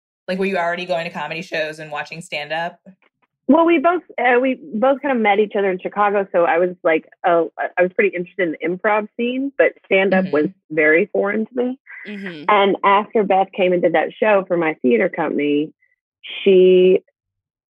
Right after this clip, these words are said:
Speaker 2: I, she just was so great,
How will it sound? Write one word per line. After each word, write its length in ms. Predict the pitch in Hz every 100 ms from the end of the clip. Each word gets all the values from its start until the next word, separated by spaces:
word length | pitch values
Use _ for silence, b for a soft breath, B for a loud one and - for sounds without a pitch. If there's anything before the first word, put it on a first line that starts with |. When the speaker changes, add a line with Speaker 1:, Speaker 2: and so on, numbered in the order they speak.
| _
Speaker 2:
I, 260 | 202 214 190 -
she 100 | 220 185 -
just 280 | 196 - -
was 180 | 175 160 147 _ _ _ _ - _ _ _ - - _ _ _ -
so 300 | 180 180 165
great, 380 | 165 147 139